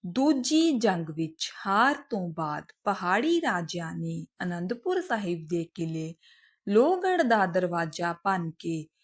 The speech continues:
ਕਿਲ੍ਹੇ ਵਿੱਚ ਦਾਖਲ ਹੋਣ ਦੀ ਵਿਉਂਤ ਬਣਾਈ। ਇਸ ਕੰਮ ਲਈ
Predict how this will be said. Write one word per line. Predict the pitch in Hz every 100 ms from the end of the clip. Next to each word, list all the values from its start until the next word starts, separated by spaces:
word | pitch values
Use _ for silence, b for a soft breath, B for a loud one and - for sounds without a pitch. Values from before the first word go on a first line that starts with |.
| b b _
ਕਿਲ੍ਹੇ | 277 311 359 359
ਵਿੱਚ | 262 247 -
ਦਾਖਲ | 180 175 196 - 370
ਹੋਣ | 349 214 190 185
ਦੀ | 165 175 170
ਵਿਉਂਤ | 165 208 226 226
ਬਣਾਈ। | 220 190 175 170 170 165 - _ _ _
ਇਸ | 320 370 370
ਕੰਮ | - 202 190
ਲਈ | 180 180 190